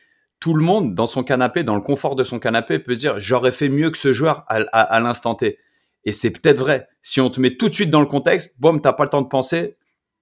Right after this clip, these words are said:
tu performes sur un match, tu te dis, « Ouais,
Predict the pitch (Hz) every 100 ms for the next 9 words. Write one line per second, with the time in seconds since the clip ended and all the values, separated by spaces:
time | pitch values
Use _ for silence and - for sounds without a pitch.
0 | _ - 131 151 147 - 165 165 - _
1 | - 135 123 147 151 180 - - _ -
2 | 110 151 151